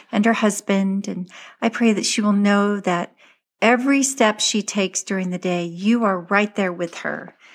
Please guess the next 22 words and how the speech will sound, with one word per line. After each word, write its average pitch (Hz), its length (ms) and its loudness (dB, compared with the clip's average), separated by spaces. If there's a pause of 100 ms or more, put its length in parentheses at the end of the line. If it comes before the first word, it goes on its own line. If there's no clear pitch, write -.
(380)
Every 233 240 4
time 254 260 2
she 226 220 0
feels 208 400 2
alone 208 600 2
or 175 200 -4
afraid 190 640 0
or 160 80 -6
doesn't 202 280 0
know 208 80 0
what 196 180 -4
to - 100 -6
do, 185 320 0
you 226 720 2
are 175 140 0
right 190 300 2
there 214 180 0
with 180 240 -2
her 180 180 -4
to 180 80 -2
help 196 380 -4
her. - 300 -4